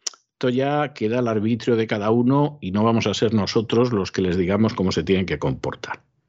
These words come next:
Pero esta es otra de las historias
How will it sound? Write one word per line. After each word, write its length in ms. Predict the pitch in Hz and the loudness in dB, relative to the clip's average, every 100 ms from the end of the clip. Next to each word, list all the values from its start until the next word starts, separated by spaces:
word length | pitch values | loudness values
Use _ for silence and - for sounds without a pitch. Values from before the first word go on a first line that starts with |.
| _ _ _ _ _ - | _ _ _ _ _ -2
Pero 140 | 92 | 0
esta 220 | - 117 | 2 2
es 180 | 104 - | 2 4
otra 380 | 110 107 110 107 | 2 2 0 0
de 80 | 107 | 0
las 180 | 104 | 0
historias 680 | 113 - - 139 131 139 151 | 0 0 2 4 4 4 2